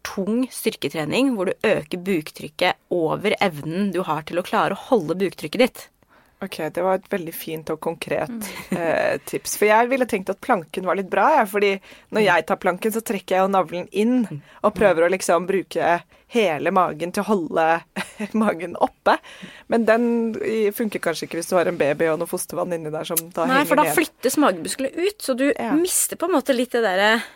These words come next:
Speaker 1: eh, buktrykket. Du klarer ikke å få, å t-, å flytte det inn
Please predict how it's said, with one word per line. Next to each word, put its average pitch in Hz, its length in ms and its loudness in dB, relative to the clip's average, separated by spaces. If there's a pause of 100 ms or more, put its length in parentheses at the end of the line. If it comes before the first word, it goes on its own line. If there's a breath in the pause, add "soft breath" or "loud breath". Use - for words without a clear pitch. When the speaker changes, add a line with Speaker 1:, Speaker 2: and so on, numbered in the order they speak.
(140)
Speaker 1:
eh, 208 540 2
buktrykket. 202 760 -6
Du 262 80 -2
klarer 233 340 2
ikke 226 120 -8
å - 40 -6
få, - 400 -2
å 226 80 -4 (100)
t-, - 120 -8
å 208 60 -6
flytte - 480 -6
det 202 160 0
inn 196 340 -2